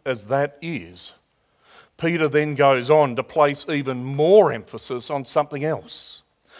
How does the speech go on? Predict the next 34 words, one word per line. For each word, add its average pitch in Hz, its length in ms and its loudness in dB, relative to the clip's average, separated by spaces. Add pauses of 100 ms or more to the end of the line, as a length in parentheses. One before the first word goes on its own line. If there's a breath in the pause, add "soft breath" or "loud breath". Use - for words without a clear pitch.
(200 soft breath)
He 202 100 4
goes 208 320 10
on 220 180 6
to 202 120 6
explain 175 600 4
that 165 100 0
in 170 120 -2
tough 247 460 2
times, 156 580 6
not 185 160 6
only 240 440 6
do 226 100 4
we 226 140 2
need 202 240 2
the 165 80 6
Lord, 175 720 4 (800)
but 170 160 4
we 170 160 2
also 208 480 4
need 175 540 -2
fellow 160 520 0
believers. 113 840 -8 (600 soft breath)
He 180 140 0
goes 202 380 8
on 220 160 6
to 208 140 4
explain, 196 760 6
as 170 220 4
I 170 180 10
have 156 200 2
titled 196 440 8
this 185 180 -2
sermon 196 380 2
today, 107 600 -2